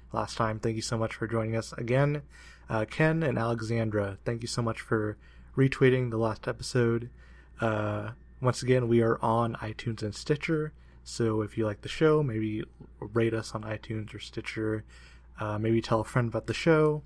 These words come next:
Uh, if you wanna send in emails, you can do so at firesidefriendspodcast at gmail dot com, and you can follow us on Twitter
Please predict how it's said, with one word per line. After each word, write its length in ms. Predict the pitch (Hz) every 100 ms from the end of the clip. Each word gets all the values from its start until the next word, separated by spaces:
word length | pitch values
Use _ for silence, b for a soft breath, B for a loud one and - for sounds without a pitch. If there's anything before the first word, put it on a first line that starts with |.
| - - - B B B B -
Uh, 260 | 113 110 -
if 140 | -
you 80 | 123
wanna 160 | 123
send 240 | 120 135 123
in 160 | 120
emails, 480 | 151 151 151 151 139
you 80 | 117
can 140 | 110 107 113
do 140 | 117
so 320 | - 117 113
at 220 | 107 104
firesidefriendspodcast 1600 | - - 107 107 - 104 - 107 98 - - 110 101 113 107 - 117
at 120 | 104
gmail 400 | 107 107 107 104
dot 240 | 104 98
com, 420 | - 135 139 143 151 B B B -
and 80 |
you 80 | 110
can 140 | 120 110
follow 320 | 117 113 110
us 180 | 107 110
on 160 | 107
Twitter 340 | - 113 113